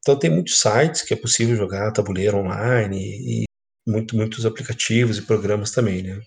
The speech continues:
Na Steam tem o Tabletop Simulator, tem o Tabletopia, site tem o Board Game Arena, Yukata, enfim. Tem uma infinidade de jogos aí pra quem quer jogar online, quem quer jogar de forma digital.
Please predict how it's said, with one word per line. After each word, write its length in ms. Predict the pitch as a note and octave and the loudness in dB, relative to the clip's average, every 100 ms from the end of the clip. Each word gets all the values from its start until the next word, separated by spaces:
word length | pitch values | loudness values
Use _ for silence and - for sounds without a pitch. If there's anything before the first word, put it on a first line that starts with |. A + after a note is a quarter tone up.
| - | -12
Na 120 | G#2 | -8
Steam 280 | - - G#2+ | -4 -4 -2
tem 160 | G#2 F#2+ | -4 -6
o 20 | |
Tabletop 500 | G#2 G2 G2 G2+ - | -6 -6 -4 -6 -6
Simulator, 720 | C#3+ A#2 G#2 A#2 G#2+ A2 A2+ A#2 _ - | -2 2 4 2 0 -4 -6 -8 _ -10
tem 240 | A2 G2+ | -8 -6
o 280 | G2 F#2+ G2 - | -6 -6 -8 -6
Tabletopia, 960 | G2 G2 G#2 - G2+ A2+ A2 F#2+ F#2 A2+ _ - - _ | -6 -4 -4 -4 -2 0 0 0 -4 -8 _ -20 -20 _
site 340 | - - G2 - | -2 0 0 -2
tem 100 | G2+ | 0
o 40 | |
Board 200 | G#2 G2+ | 0 0
Game 180 | G2+ G#2+ | -2 0
Arena, 640 | G2 G2+ A2+ G#2 F#2+ F#2 | 0 0 0 0 -2 -4
Yukata, 1000 | G2+ G#2 - F#2+ G#2 G2+ - - F#2+ G2+ | -4 -6 -4 0 2 0 -4 -8 -6 -4
enfim. 300 | G#2+ A2 A#2+ B2 _ _ - | -4 -4 -6 -6 _ _ -6
Tem 140 | A2+ | -2
uma 120 | B2 C3 | 0 0
infinidade 500 | B2 D3 B2 A2 A2 | 2 2 2 2 2
de 60 | |
jogos 320 | G#2 G2+ G2+ | 4 4 4
aí 60 | G#2 | -6
pra 140 | A2 | -8
quem 160 | A2 A2+ | -4 -2
quer 140 | A2+ | 0
jogar 260 | G#2+ G#2+ A2 | 0 2 2
online, 400 | A2 G2 G#2 G#2+ | 2 2 2 0
quem 120 | A2+ | -2
quer 160 | G#2+ G2+ | -2 0
jogar 180 | G#2 G#2 | 0 0
de 80 | |
forma 240 | - G#2 G#2 | 0 -2 -2
digital. 380 | A#2 A#2 G#2+ | -2 0 -2